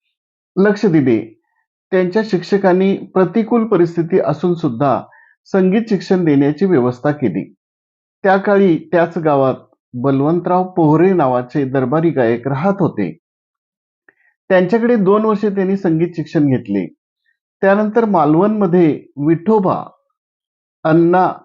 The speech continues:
हडप यांच्याकडे गायन शिकले. बारा वर्षाचे असताना त्यांचे लग्न झाले. लग्न झाल्यावर त्यांच्यासमोर आर्थिक समस्या उभी राहिली. त्यासाठी ते पुण्याहून चालत मुंबईला आले. मुंबईमध्ये गाऊन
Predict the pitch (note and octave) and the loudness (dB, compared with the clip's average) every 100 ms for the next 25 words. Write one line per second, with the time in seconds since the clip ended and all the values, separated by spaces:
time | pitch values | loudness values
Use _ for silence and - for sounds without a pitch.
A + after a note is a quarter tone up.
0 | - - F#3+ F3+ C#3 - _ _ C#3+ C#3+ | -20 -6 -2 0 -2 -6 _ _ -4 -2
1 | C#3 F3 E3+ F#3+ E3+ B2+ A#2 A#2+ G#2 - | -2 -4 -2 -2 0 0 0 -2 -6 -8
2 | F2+ - _ _ _ _ _ _ _ _ | -8 -10 _ _ _ _ _ _ _ _
3 | _ A#2+ B2+ C3+ D3+ D#3 E3+ D#3+ F#3+ F3+ | _ -2 0 2 0 -2 -8 -4 -4 -2
4 | - F#3 F#3 D#3 F3+ - D#3+ D#3 F3 F3 | -2 0 0 -2 -6 -4 -4 0 2 2
5 | F3+ E3 A2+ F#2+ E2 _ _ _ _ _ | 2 2 0 -4 -8 _ _ _ _ _
6 | _ D3+ G3 A3+ A3 G#3+ G#3 G#3 G#3 F3+ | _ 0 0 0 0 2 2 0 0 -2
7 | E3 F#3+ F#3+ E3+ F3 - D3 D#3 A3 G#3 | 0 -2 -2 -2 -4 -2 -2 -2 -2 -4
8 | - D3+ D3+ D3 D3+ B2+ C3 A#2+ A2 F#2+ | 0 0 0 0 0 2 2 2 0 -4
9 | F#2+ - _ _ _ _ _ E3 D#3+ E3 | -6 -12 _ _ _ _ _ 0 0 0
10 | F3 F#3 G3 F#3+ - E3 F3 F3+ G3 G3 | 0 0 0 -2 2 2 4 2 0 -2
11 | F#3+ D3+ F3 F3 D#3+ D#3 D3+ F3 F3 B2 | 0 2 0 0 0 2 4 2 2 0
12 | G2+ F#2 - _ _ _ _ _ D3+ D#3 | -2 -6 -12 _ _ _ _ _ -2 0
13 | D#3+ F#3+ G3 F3 F#3 D3 C#3+ E3 F3 D3+ | 2 2 2 2 2 2 2 4 2 0